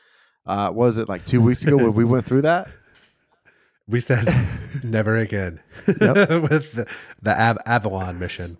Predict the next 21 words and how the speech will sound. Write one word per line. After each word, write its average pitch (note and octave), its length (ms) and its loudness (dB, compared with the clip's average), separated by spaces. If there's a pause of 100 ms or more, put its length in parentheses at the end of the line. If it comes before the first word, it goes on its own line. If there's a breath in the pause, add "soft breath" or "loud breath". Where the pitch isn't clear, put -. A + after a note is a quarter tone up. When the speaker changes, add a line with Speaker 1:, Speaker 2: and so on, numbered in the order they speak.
(220)
Speaker 2:
uh, G#2 120 -6
Speaker 1:
Mm-hmm. G#2+ 380 0 (580 loud breath)
Speaker 2:
for G#2 160 0
the, F2+ 200 -2
for G2+ 120 -4
the F2+ 80 -6
glaive. F#2+ 560 -6 (400 soft breath)
Man, F#2 500 -6
that A2 420 0
was, G2 600 -6
that C#3+ 200 -8
was A2 140 -6
hard. G2+ 480 -4 (120)
Like, A#2 200 -2
it D3+ 120 -2
was, C#3 360 -2 (720 loud breath)
and B2+ 140 -4
it A#2+ 80 0
wasn't C3 460 0
fun G#2+ 180 0
hard. F2 400 -4